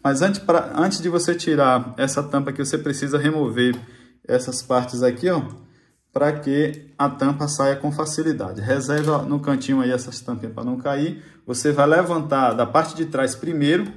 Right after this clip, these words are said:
tá certo? E depois você traz pra sua direção aqui, ó.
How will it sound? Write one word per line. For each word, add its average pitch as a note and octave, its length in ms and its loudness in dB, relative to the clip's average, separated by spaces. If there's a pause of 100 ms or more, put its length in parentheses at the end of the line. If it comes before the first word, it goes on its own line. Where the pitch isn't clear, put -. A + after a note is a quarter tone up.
tá A#2 120 -10
certo? D3 380 -2 (400)
E C3+ 80 -6
depois D#3+ 400 2
você D#3+ 240 0
traz D3 400 2
pra C#3+ 200 0
sua C#3+ 240 -2
direção D3 520 0
aqui, D#3+ 280 -4
ó. F#2 100 -2